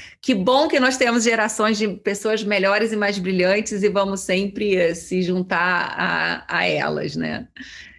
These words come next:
É, mas muito legal essa conversa aqui com você hoje. Eu acho que vocês têm feito um trabalho maravilhoso. Que bom que o Brasil tem a árvore. Que bom que a árvore tá olhando pro sistema público do Brasil e não só pro privado. Eu acho que o privado,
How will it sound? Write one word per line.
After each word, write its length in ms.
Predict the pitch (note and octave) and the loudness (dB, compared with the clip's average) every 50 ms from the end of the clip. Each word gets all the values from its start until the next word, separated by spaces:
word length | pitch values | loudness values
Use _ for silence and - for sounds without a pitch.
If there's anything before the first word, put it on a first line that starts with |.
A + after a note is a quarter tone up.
| _ _ _ - | _ _ _ -10
É, 580 | D#3 D#3+ D#3+ D#3+ D#3+ D#3+ D#3 D#3+ D3 D3 D3+ D#3 | -6 -4 -4 -2 -2 -2 -2 -2 -2 -2 0 0
mas 200 | F3 G3+ G#3+ G#3 | 0 0 2 2
muito 180 | A#3 A#3 - | 0 2 2
legal 300 | A#3+ A#3 A3 G#3 G3 F#3 | 2 0 2 2 2 2
essa 180 | F#3+ F#3 G3 F3+ | 2 2 0 0
conversa 380 | - F#3 F3+ E3+ F3 E3+ F3+ | 0 2 0 0 0 -2 -4
aqui 160 | F3 - F3+ F3 | -4 -4 -4 -4
com 120 | - F3+ | -2 -2
você 560 | E3 F3 F3 F3 - - E3 E3 E3 D#3+ D#3+ - | 0 0 -2 -2 -4 -6 -2 -2 0 0 -2 -2
hoje. 460 | - E3 D#3+ E3 E3+ F3 F3 F#3 F#3 | -4 -4 -2 0 0 0 0 0 0
Eu 120 | F3 E3 | 0 0
acho 280 | E3 D#3+ E3+ - - - | 0 0 0 -2 -6 -6
que 280 | - F3 F3+ F3 E3+ | -6 -2 0 0 0
vocês 280 | D3+ E3+ E3+ - F3 - | 0 -2 -4 -4 -6 -4
têm 120 | - F3 | -4 -4
feito 240 | F3 F3 E3 E3+ E3+ | -4 -4 -4 -4 -6
um 40 | E3 | -6
trabalho 360 | E3+ E3 D#3 E3 E3 E3+ E3 | -4 -4 -2 -2 -2 -2 0
maravilhoso. 920 | E3 E3+ F3 G#3+ A3+ G3+ A3 G3 F3+ E3+ E3 E3+ F3 E3+ F3 G#3 G#3 G#3 - _ _ _ _ _ _ _ _ _ _ _ _ _ - | 0 0 0 0 0 0 0 0 0 0 2 0 0 2 2 2 2 2 -2 _ _ _ _ _ _ _ _ _ _ _ _ _ -4
Que 100 | - G3+ | -2 -2
bom 440 | E3+ D3+ E3+ G3+ G#3 A3+ B3+ C4+ | -2 2 2 2 4 4 2 0
que 100 | C4+ C#4 | 0 -2
o 40 | A#3 | 0
Brasil 520 | G3 A3 G#3 G3+ F#3+ F3+ F3 G3+ G#3+ A3+ A3 | 0 2 2 2 0 0 -2 -2 -2 -2 -2
tem 240 | - A#3 A3 G#3+ | -2 -2 0 2
a 100 | G#3+ G#3 | 0 2
árvore. 880 | F#3+ F3+ F#3 F3+ E3 F#3+ F#3+ F#3+ F#3+ F#3 G#3 A3+ A3 A#3+ B3+ D4 D4 - _ _ _ _ _ _ _ _ | 2 2 2 2 2 0 0 -2 -2 0 2 2 2 0 -2 -4 -4 -10 _ _ _ _ _ _ _ _
Que 120 | - - G3 | -10 -8 -4
bom 260 | F#3 G#3+ G#3+ A#3 C4 | 0 0 2 2 0
que 140 | B3+ - B3+ | 0 0 0
a 60 | G#3+ | 0
árvore 440 | G3 F#3 G#3+ A3+ G3 G3 G3+ G#3+ G#3 | 2 2 0 0 0 0 0 0 0
tá 160 | G#3+ G#3 G3+ | 0 0 0
olhando 340 | G3 F#3 F#3 F#3+ F#3 F3+ F#3 | 2 2 2 2 2 0 -2
pro 540 | - - G3 G3 G#3 A3+ A3+ A3 G#3+ G#3 F#3+ | -4 -2 -2 -2 0 0 0 2 2 2 2
sistema 560 | F#3 - G#3 F#3+ - - G3 F#3 F#3 F#3 F3+ | 0 -2 -6 -6 -4 -4 -4 -2 -2 -2 -2
público 540 | F3+ - - G3+ G3+ G3 G#3 G#3 G#3 G#3 F#3 | -4 -4 -4 -4 -2 0 0 -2 0 -2 -2
do 120 | F3 F3+ | -2 -2
Brasil 540 | E3 F3 D#3+ D#3+ E3 D#3+ E3 E3+ F3+ G3+ G#3 | -2 -2 -2 -2 -4 -4 -4 -2 0 0 0
e 40 | F#3 | 2
não 240 | F#3 F#3 F#3+ F#3+ F#3 | 0 0 0 0 -2
só 260 | - - - F3+ G3+ | -4 -4 -4 -4 -4
pro 160 | - - - | -6 -8 -16
privado. 540 | - - F3 E3+ E3 E3 D#3+ F#3 A3 G#3+ - | -10 -10 -10 -6 -4 -4 -4 -4 -4 -4 -4
Eu 40 | - | -4
acho 160 | F3+ F#3+ - | -4 -4 -6
que 60 | - | -6
o 80 | D#3+ - | -8 -10
privado, 500 | - D#3 D3 E3 D#3+ E3 E3 D#3 D#3 | -8 -8 -6 -4 -4 -4 -4 -6 -8